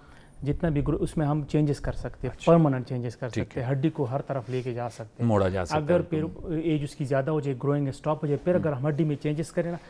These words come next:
Speaker 1: तो कभी कभार वो वापस रिलैप्स हो जाती है, ठीक है?
Speaker 2: अच्छा, ठीक
Speaker 1: तो
Speaker 2: है।
Speaker 1: बेहतरीन बात ये, और दूसरा ये कि दो दांतों का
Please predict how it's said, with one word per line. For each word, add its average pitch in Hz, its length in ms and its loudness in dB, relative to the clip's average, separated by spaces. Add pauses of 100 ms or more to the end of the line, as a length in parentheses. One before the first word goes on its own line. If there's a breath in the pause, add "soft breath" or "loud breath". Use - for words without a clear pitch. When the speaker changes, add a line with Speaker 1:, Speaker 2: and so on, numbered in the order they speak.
(160 loud breath)
Speaker 1:
तो 139 60 -8
कभी 170 280 2
कभार 143 280 -2
वो 139 140 0
वापस 131 360 -4
रिलैप्स 123 380 -8
हो 120 40 -14
जाती 113 240 -8
है, 123 60 -12
ठीक - 80 -10
है? 156 100 -6
Speaker 2:
अच्छा, - 380 -10
ठीक 90 100 -6
Speaker 1:
तो 139 60 0
Speaker 2:
है। 123 80 -2
Speaker 1:
बेहतरीन 147 480 0
बात 156 240 -2
ये, 175 60 0
और 156 100 0
दूसरा 156 300 -2
ये 170 140 2
कि 156 100 -4
दो 147 160 0
दांतों 147 280 -4
का 160 140 -6